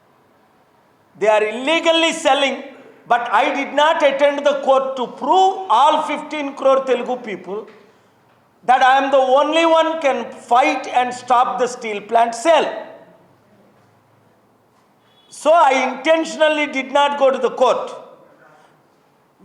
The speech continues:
Within the last seven days,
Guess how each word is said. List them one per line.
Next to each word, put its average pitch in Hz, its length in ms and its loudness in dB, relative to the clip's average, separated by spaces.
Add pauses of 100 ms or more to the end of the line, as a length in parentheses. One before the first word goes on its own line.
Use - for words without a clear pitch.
Within 302 340 -2
the 302 80 4
last 277 340 4 (600)
seven 370 460 0
days, 233 580 0